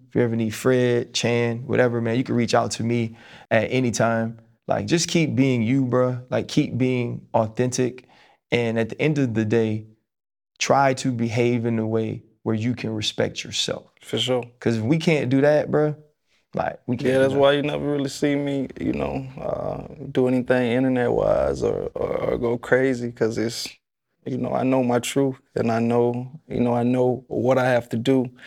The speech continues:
Speaker 2: to, to make it better. And, and to go back to even trying to be greatness, like, you got guys like LeBron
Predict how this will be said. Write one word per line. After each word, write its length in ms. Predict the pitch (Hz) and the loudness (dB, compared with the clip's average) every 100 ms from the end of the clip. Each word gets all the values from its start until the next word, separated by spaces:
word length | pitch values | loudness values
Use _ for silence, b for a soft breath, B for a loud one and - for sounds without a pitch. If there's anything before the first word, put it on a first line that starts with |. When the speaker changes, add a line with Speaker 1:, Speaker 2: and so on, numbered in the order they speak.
| B B B B | B B B B
Speaker 2:
to, 260 | - 120 117 | 2 2 2
to 180 | - 117 | -2 0
make 240 | 120 117 | 2 2
it 60 | 117 | 2
better. 340 | 117 127 120 - _ - | 4 4 2 -6 _ -4
And, 360 | 127 127 113 - | 0 0 -2 0
and 200 | 131 139 | 2 4
to 60 | 123 | 6
go 180 | 135 | 6
back 260 | 131 135 127 | 6 6 4
to 100 | - | 2
even 200 | 135 135 | 4 4
trying 260 | 127 131 123 | 2 2 4
to 60 | |
be 120 | 120 120 | 4 2
greatness, 440 | 135 139 143 127 | 4 4 4 0
like, 200 | 131 127 | 0 2
you 80 | 131 | 6
got 260 | 135 139 | 6 6
guys 380 | 123 127 123 123 | 4 2 4 2
like 220 | 127 127 | 2 0
LeBron 580 | 127 123 135 127 127 123 | -2 -4 0 2 2 2